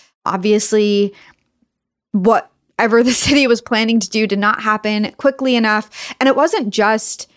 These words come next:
the dogs. No humans died, but there were five cars and one truck that also got stuck underwater in that exact same zone, like,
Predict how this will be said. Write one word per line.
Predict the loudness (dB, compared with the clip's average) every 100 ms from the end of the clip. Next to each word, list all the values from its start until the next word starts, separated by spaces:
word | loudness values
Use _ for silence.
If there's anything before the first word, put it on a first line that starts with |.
| _ _ _ -4
the | 0
dogs. | 2 4 2 0 0
No | 0
humans | 2 0 0 -2 -2
died, | 0 0 -2 -2
but | -2 -2 -12 -2
there | 0
were | 0
five | 2 0 0
cars | -2 0 0 -2
and | -4 -2
one | -2 -2
truck | -6 -4 -4 -4
that | -6 -2
also | -2 -2
got | -4 -4
stuck | -4 -4 -2
underwater | -2 0 2 2 0 0
in | -2
that | -4
exact | -2 -4 -2
same | -2 2 2
zone, | 2 0 0
like, | -2 -4